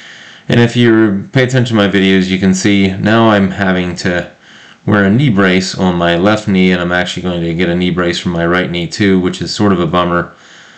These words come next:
I'm trying to stave off some, you know, potential knee surgery,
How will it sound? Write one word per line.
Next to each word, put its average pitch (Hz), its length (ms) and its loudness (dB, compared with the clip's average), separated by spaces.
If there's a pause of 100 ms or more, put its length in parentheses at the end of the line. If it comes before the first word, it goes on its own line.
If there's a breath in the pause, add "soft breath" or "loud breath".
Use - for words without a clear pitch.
(200 loud breath)
I'm 85 260 -4
trying 101 340 2
to 92 520 0
stave 98 580 -2
off 92 440 -2
some, 92 560 -2 (1080 loud breath)
you 107 100 0
know, 92 240 -2
potential 92 840 -2 (380)
knee 101 240 2
surgery, 92 720 0